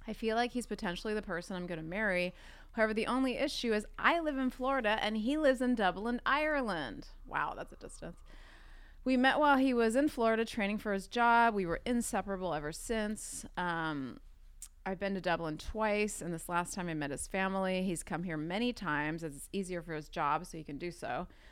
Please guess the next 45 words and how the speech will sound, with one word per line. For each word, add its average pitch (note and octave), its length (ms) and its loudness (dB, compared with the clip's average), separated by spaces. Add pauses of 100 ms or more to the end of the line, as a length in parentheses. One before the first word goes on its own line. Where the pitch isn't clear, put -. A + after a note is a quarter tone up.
(140)
My G3 120 2
concern C#4+ 540 0
is F#3+ 240 2
leaving G3 360 0
to F3+ 40 -4
stay - 280 -4
in E3 120 -2
Dublin D3+ 400 -2
forever. E3 500 -2
I - 120 -2
told C#4 400 -4
him G#3+ 100 -2
when F3 80 -2
we E3+ 80 -4
started E3 320 -4
dating E3+ 400 -2
I'd D3+ 120 -4
be E3 120 -6
willing E3 600 -2 (140)
to E3 180 -4
if D#3 100 -8
we D#3 80 -6
were D3+ 100 -2
going E3 280 -2
to D#3 320 -4
stay C#4 240 0
together. E3+ 500 2 (800)
I A3 80 4
still B3 240 2
feel A#3 240 2
that D#3 180 4
way. D#3+ 140 2
My E3+ 160 -2
concern B3+ 420 -4
is G#3 120 -2
the D#3+ 80 -8
process F#3+ 520 -6
and D#3+ 100 -6
my D#3+ 140 -4
career F3+ 320 -2
opportunities D3+ 640 -4
here G3 240 -6
are D3+ 160 0
well D3 300 -2
existent, D#3 720 -8